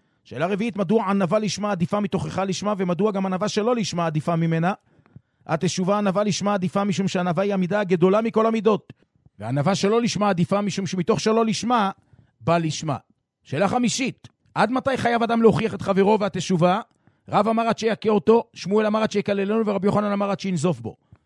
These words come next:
שאלה אחרונה על דף טז, מה הם האיסורים המועטים ביותר ומה העניין בהם? התשובה, יש אומרים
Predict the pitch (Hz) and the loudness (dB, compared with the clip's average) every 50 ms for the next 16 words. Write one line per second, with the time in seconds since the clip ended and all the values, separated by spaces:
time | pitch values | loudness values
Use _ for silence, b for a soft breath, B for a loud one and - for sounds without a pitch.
0 | _ _ _ - - - 170 175 - 131 160 190 226 233 202 175 165 - - 151 | _ _ _ -14 -6 -4 -4 -4 -2 -2 -2 0 0 0 0 0 -2 -2 -4 -4
1 | 113 147 151 147 156 160 165 143 160 220 247 262 254 220 - - 214 214 220 220 | -2 0 0 0 0 0 0 0 0 0 0 0 -2 -2 -2 -2 0 0 0 0
2 | 214 202 202 190 185 - 214 226 196 196 196 180 - 190 185 165 170 175 180 180 | 0 0 0 0 0 0 0 0 2 2 2 2 2 0 -2 0 0 0 0 0
3 | 180 170 175 175 170 165 165 170 185 202 - - _ _ _ _ _ _ _ _ | 0 2 2 2 2 4 4 4 2 2 -2 -6 _ _ _ _ _ _ _ _
4 | _ - 123 - 165 - 190 190 208 220 226 226 202 - 214 214 202 214 220 240 | _ -12 -8 -6 -4 -4 -2 2 2 4 4 4 4 4 2 2 2 2 2 2
5 | 240 | 0